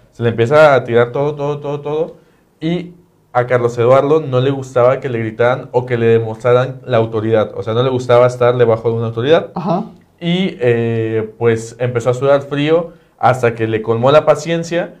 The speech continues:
Speaker 1: agarró una silla de madera, supongo,
Speaker 2: Sí.
Speaker 1: y la azotó contra la pared y la reventó. Esto ocasiona que los, eh, que los celadores o los veladores que se encont-, los cuidadores que se encontraban dentro de la escuela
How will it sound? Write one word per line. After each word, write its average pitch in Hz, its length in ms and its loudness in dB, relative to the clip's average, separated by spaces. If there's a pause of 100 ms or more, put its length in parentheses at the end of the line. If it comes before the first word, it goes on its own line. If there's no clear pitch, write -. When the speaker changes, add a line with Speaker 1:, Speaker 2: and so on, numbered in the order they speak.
(220)
Speaker 1:
agarró 123 420 4
una 156 160 -2
silla 160 300 -2
de 123 160 4
madera, 143 480 0
supongo, 143 400 -16 (220)
Speaker 2:
Sí. 160 360 -6 (300)
Speaker 1:
y 139 140 -4
la 123 160 6
azotó 123 380 0
contra 143 220 -2
la 131 180 2
pared 131 300 0 (100)
y 135 100 -8
la 117 120 0
reventó. 110 600 -4 (180)
Esto 120 220 0
ocasiona 139 560 0
que 123 140 -4
los, 107 200 -2
eh, 110 280 -4
que 123 80 -2
los 117 140 2
celadores 123 520 4
o 117 40 -6
los 110 140 -6
veladores 117 480 2
que 113 100 -10
se 104 140 -12
encont-, - 280 -16
los 117 220 2
cuidadores 123 680 4 (380)
que 120 120 4
se 120 100 0
encontraban 123 520 2
dentro 135 200 -4
de 139 60 -2
la 135 80 -2
escuela 139 420 -2